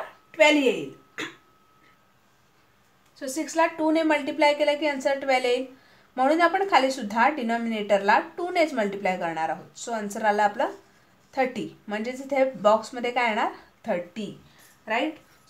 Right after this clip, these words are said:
So अशा पद्धतीची, अ, sum जे आहेत, ज्याच्यामध्ये आपण multiplication use करून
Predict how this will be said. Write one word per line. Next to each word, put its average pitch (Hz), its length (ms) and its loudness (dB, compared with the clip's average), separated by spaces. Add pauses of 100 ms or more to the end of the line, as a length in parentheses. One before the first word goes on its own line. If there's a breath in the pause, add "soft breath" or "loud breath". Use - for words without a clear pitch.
So 262 100 0
अशा 277 220 -2
पद्धतीची, 285 840 0
अ, 233 320 -6
sum 269 340 0
जे 262 120 0
आहेत, - 600 -4
ज्याच्यामध्ये 254 560 -2
आपण 262 200 -2
multiplication 294 1000 -4
use 302 200 -6
करून 294 280 -2